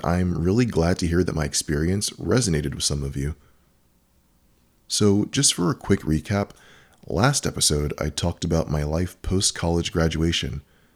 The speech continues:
Basically, I didn't get a fancy job in my field, so I ended up working a string of part-time jobs to support myself.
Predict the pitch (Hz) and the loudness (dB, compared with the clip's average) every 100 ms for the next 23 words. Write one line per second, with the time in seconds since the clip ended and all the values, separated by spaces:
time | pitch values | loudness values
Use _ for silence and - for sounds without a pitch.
0 | _ _ _ _ _ _ 73 76 - 87 | _ _ _ _ _ _ -2 0 0 2
1 | 117 160 - _ _ _ - 80 78 78 | 2 0 -8 _ _ _ -2 0 0 0
2 | 104 110 127 104 - 85 82 85 78 78 | 0 2 2 2 2 0 0 0 -2 0
3 | 82 98 - 69 69 82 92 - 82 80 | 0 -2 -2 -4 -2 -4 -8 -4 0 0
4 | - 92 107 - 90 85 - 80 - - | 0 -2 0 -2 0 0 0 0 0 -2
5 | 87 98 87 - - 107 - - 85 76 | 0 0 0 -4 -6 -4 -2 0 0 0
6 | 76 69 - - - 76 - - - - | -2 -2 -4 -4 -6 -6 -6 -6 -6 -6
7 | - - - | -6 -8 -16